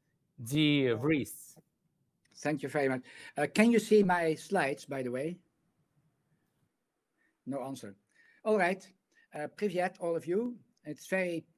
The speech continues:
Speaker 2: I'm very pleased to be able to talk to you again. This is the second time. The first time was live in the Moscow Olympic Stadium, which was quite an experience with so many people.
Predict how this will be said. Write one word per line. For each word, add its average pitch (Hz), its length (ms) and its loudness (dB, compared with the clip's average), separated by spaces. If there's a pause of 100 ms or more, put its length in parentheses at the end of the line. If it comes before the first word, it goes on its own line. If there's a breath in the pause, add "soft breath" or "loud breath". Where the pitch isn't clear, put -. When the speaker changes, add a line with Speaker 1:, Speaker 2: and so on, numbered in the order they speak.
(120)
Speaker 2:
I'm 202 80 -8
very 175 220 -2
pleased 180 480 0
to 160 60 -6
be 156 80 2
able 151 160 4
to 147 80 -6
talk 160 260 -2
to 156 80 -4
you 135 120 0
again. 123 340 0
This 160 180 -2
is 123 80 -8
the 131 80 -4
second 170 340 0
time. 147 460 -6 (360)
The 139 80 0
first 180 280 4
time 135 220 2
was 131 180 -2
live 143 440 4
in 127 180 0
the 123 260 4 (260 soft breath)
Moscow 156 300 4
Olympic 127 320 4
Stadium, 156 580 4
which 123 260 0
was 127 180 0
quite - 300 2
an 110 340 2
experience 156 680 6
with 135 100 -4
so 147 100 2
many 127 220 6
people. 175 400 0